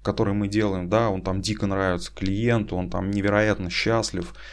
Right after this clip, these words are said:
и так далее и тому подобное. То есть вот результат такой работы, да, вот он меня щас таращит изо всех сил, и мне дико все нравится,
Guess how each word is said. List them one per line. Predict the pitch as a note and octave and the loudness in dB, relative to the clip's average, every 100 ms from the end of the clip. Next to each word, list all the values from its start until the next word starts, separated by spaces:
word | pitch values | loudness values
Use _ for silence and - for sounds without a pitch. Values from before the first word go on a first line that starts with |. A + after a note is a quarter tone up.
| - - - | -14 -14 -8
и | G2 | -2
так | G2+ G2+ | 0 2
далее | G#2+ A2 | 2 2
и | G#2 | 0
тому | G2 F#2 | -2 0
подобное. | G2 G2+ G2+ F2+ | 0 0 0 0
То | F#2 | -2
есть | F2+ | -2
вот | G#2 G2+ - | -2 -4 0
результат | G2+ G2+ A#2 B2+ B2 | 0 2 2 2 0
такой | G#2 - C3 | -2 2 4
работы, | A#2+ G#2 G#2 G2+ | 4 2 0 0
да, | F#2 F#2+ F2+ | 2 2 2
вот | F2 | 0
он | G2+ G2+ | 0 2
меня | G#2 G#2 | 2 0
щас | - F#2 | -2 -4
таращит | - F#2 A2 A#2+ - - | 0 2 4 2 -2 -6
изо | F#2 F#2 | -2 -2
всех | - G2 - | -2 -2 -2
сил, | - A2+ B2 G#2 | -2 0 0 0
и | - F#2 F#2+ F#2+ F#2 | -2 -4 -4 -2 -2
мне | F2 F#2 F#2 | -2 -4 -2
дико | F#2+ G2+ F2 | -2 -2 -6
все | - F2 | -6 -2
нравится, | F2+ A2 A2+ - E2+ | 2 2 2 -2 -6